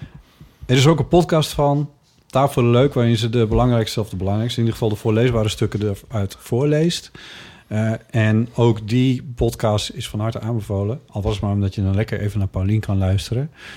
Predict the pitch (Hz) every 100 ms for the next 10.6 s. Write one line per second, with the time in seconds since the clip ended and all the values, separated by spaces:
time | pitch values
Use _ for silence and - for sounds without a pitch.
0 | - - - 95 92 92 90 95 101 98
1 | 98 - 101 98 98 104 104 104 101 -
2 | 101 104 110 104 101 - 113 104 98 110
3 | 107 98 98 - 104 101 95 98 92 107
4 | 95 - - 85 85 85 80 - - -
5 | - - 87 104 - - - 110 - 95
6 | 87 90 87 85 85 - 92 98 - 92
7 | 95 98 92 92 - 92 87 87 - -
8 | 98 92 90 - 95 90 87 87 90 87
9 | 85 87 104 - 90 90 - - 90 -
10 | 90 87 - 92 85 82